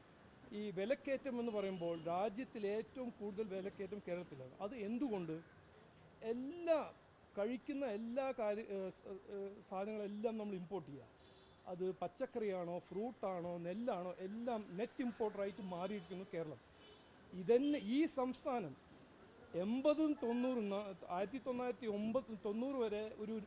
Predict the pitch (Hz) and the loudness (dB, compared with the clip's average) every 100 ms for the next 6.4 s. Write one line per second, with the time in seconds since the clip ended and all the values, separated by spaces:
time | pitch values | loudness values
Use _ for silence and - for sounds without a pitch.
0 | - 196 - - 302 285 226 170 131 123 | -6 -8 -8 2 4 4 4 2 -2 -14
1 | - - - - - - 180 - 262 - | -16 -20 -20 -20 -10 -6 -4 -2 -2 0
2 | 208 233 330 320 294 220 214 220 226 233 | -2 0 -2 0 0 0 0 0 -2 -4
3 | - 180 185 226 220 160 147 - 175 220 | -2 -2 0 -2 -2 -4 -4 -4 -2 -2
4 | 247 240 247 269 - - - - - - | -4 -4 -4 -4 -8 -18 -16 -16 -10 -2
5 | 185 220 240 226 202 220 - - - 180 | 0 2 2 2 0 -6 -8 -16 -6 0
6 | 190 220 226 | 2 2 0